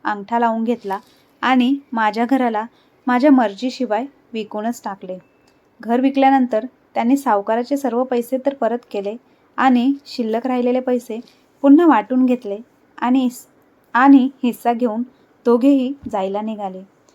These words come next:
तेव्हा देखील त्यांच्या मनात आपल्या म्हाताऱ्या आईचा विचार आला नाही. मी त्यांच्यासमोर खूप रडले. त्यांना विनंती केली की, "मला एकटीला सोडून जाऊ नका. आता तर माझ्याकडे घरसुद्धा नाही. मग मी कुठे राहू,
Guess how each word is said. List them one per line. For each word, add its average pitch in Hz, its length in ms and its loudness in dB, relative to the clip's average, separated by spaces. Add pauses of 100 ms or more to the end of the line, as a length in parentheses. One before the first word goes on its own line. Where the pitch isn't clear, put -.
(380)
तेव्हा 277 260 6
देखील 320 320 0
त्यांच्या 247 300 2
मनात 285 280 4
आपल्या 262 260 0
म्हाताऱ्या 226 480 -2
आईचा 233 360 -4 (180)
विचार 247 320 -2
आला 196 280 -2
नाही. 190 320 -10 (580)
मी 214 200 -6
त्यांच्यासमोर 247 640 -2
खूप 262 260 0
रडले. 196 360 -4 (280)
त्यांना 262 240 2
विनंती 233 440 0
केली 208 340 -8 (240)
की, 269 60 0
"मला 269 240 4
एकटीला 277 340 2
सोडून 269 320 0
जाऊ 202 260 -2
नका. 196 300 -12 (760)
आता 196 220 -2
तर 269 160 -2
माझ्याकडे 277 420 2
घरसुद्धा 233 560 -4
नाही. 208 320 -6 (380)
मग 254 140 0
मी 277 160 6
कुठे 269 360 2
राहू, 214 280 -2